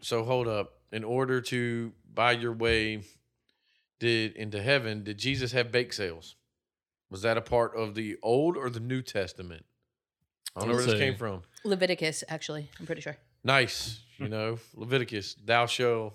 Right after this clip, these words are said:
Speaker 1: sell cookies." Okay, I got you, Holmes. And bake tasty treats.
Speaker 2: Only oatmeal raisin.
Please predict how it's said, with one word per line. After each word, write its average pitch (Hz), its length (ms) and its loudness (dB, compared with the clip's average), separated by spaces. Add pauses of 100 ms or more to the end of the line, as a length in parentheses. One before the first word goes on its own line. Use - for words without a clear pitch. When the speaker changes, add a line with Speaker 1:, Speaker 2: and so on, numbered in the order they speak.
Speaker 1:
sell 110 240 -2
cookies." 95 600 -8
Okay, 165 440 -4
I 135 80 -10
got 143 300 -2
you, 127 80 -6
Holmes. 131 320 -8 (1300)
And 98 120 -12
bake 110 260 -4
tasty 107 320 -6
treats. - 720 -14 (280)
Speaker 2:
Only 110 380 -2
oatmeal 110 380 -2
raisin. 98 420 -2